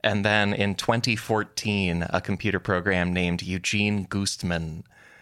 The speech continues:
fooled more than thirty percent of judges at a Turing contest run by the British Royal Society.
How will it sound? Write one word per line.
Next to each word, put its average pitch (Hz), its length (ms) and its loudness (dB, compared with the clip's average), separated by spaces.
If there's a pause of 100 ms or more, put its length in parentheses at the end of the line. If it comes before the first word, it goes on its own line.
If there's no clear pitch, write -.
(160)
fooled 107 540 0
more 95 160 2
than 92 180 2
thirty 92 260 0
percent 90 340 0
of 85 60 -2
judges 87 520 0
at 90 140 0
a 87 40 -2
Turing 90 400 0
contest 85 580 0
run 87 200 0
by 85 140 0
the 87 80 -4
British 85 380 -2
Royal 87 220 0
Society. - 760 -4